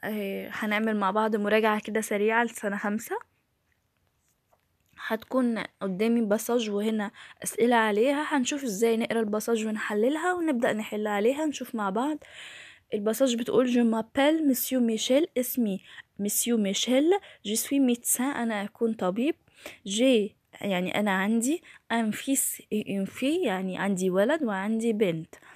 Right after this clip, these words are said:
ولاد ولد وبنت. "Ils vont à l'école"، بيروحوا المدرسة. "Ma femme s'appelle مدام فرانسواز"، زوجتي اسمها مدام فرانسو-، فرانسواز. "Elle est professeure"، يعني هي تكون،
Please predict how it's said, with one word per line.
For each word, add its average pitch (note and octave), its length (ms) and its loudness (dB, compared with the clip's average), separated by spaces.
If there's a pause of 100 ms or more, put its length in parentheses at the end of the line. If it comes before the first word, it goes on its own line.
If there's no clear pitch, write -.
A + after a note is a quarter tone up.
(320)
ولاد F#3 320 2
ولد G#3 340 2
وبنت. G#3+ 380 -2 (120)
"Ils D4 180 2
vont C4+ 220 4
à G#3 220 4
l'école"، B3 340 2
بيروحوا A3 560 4 (420)
المدرسة. G#3 720 4 (440)
"Ma A#3+ 180 4
femme A#3+ 480 2
s'appelle A3+ 500 0 (500)
مدام G3+ 420 4
فرانسواز"، G3 840 -2 (500)
زوجتي G3+ 540 0
اسمها G#3+ 380 -2
مدام F#3+ 360 -2
فرانسو-، - 500 -6
فرانسواز. G3 840 0 (440)
"Elle A3+ 160 4
est B3+ 240 4
professeure"، A#3+ 580 2
يعني G3+ 280 0
هي A3+ 200 0
تكون، A3 520 0